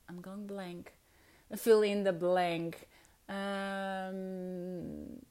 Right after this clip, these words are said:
wij noemen het eigenlijk recht hebben op. We he-, ik heb daar recht op. Of ik heb daar, ehm, eh,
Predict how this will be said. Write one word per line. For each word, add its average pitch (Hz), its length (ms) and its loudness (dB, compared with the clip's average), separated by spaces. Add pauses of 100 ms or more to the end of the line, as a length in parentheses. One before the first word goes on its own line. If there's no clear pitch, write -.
(540)
wij 214 200 4
noemen 277 280 4
het 220 120 2
eigenlijk 190 400 2
recht 233 360 0
hebben 190 320 0
op. 220 480 0 (480)
We 196 160 -4
he-, 202 220 0
ik 208 140 -2
heb 202 180 -2
daar 170 300 0
recht 190 360 -2
op. 165 160 -4
Of 175 120 -10
ik 175 160 -4
heb 190 220 -6
daar, 170 560 0
ehm, 170 800 -4 (100)
eh, 160 600 -8